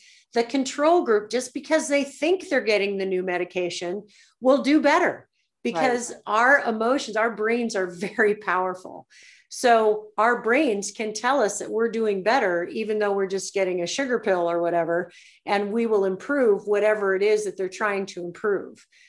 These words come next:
Speaker 1: So, you know, so there's that aspect of it too. But at the same time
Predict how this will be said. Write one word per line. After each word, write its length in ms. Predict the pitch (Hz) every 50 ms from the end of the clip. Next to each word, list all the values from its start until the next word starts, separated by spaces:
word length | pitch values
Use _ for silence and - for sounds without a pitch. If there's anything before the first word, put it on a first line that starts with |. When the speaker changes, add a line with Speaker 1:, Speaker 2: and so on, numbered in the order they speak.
| _ _ _ _
Speaker 1:
So, 760 | - - - 233 214 202 208 202 196 190 196 190 190 196 _ _ _ _ _ _ _ _ _ _ _ _ _ _ _ -
you 140 | - 233 220
know, 200 | 202 175 170 196
so 240 | 185 - 247 240 233
there's 220 | 233 226 202 -
that 340 | 220 208 220 254 247 - - _ _ _ -
aspect 520 | 190 190 185 - - - 185 175 180 -
of 140 | 180 175 165
it 100 | 165 -
too. 440 | - - 254 233 180 - - - - _ _ _ _ _ _ -
But 120 | - 254
at 120 | 262 254 262
the 100 | 262 247
same 340 | 254 - 277 302 349 349 339
time 540 | - 247 208 202 202 202 214 226 233 233